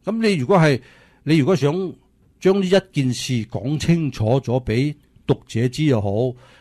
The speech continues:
呢個觀眾知又好，好簡單，你兩邊都要採訪。如果有件嘅事件係有爭議嘅話，兩邊採訪咪自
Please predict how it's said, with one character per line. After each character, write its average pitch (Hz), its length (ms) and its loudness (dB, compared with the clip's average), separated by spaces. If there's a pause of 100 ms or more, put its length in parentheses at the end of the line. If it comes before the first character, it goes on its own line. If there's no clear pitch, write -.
呢 143 140 -2
個 123 120 -2
觀 131 240 -2
眾 110 160 -2
知 131 100 -4
又 110 80 -2
好， 104 140 -6
好 123 180 -6
簡 120 220 -2
單， 131 240 -2 (480)
你 143 120 4
兩 135 240 4
邊 175 120 0
都 180 80 0
要 131 60 0
採 123 140 -4
訪。 123 220 -4
如 117 80 -4
果 165 80 2
有 151 200 2
件 127 140 -2 (260)
嘅 139 120 2
事 123 160 -4
件 135 140 -4
係 131 100 0
有 117 100 -2
爭 123 180 -2
議 101 200 -10
嘅 98 80 -10
話， 98 160 -8 (320)
兩 170 180 2
邊 233 140 6
採 175 140 4
訪 202 100 0
咪 202 140 2
自 - 200 -8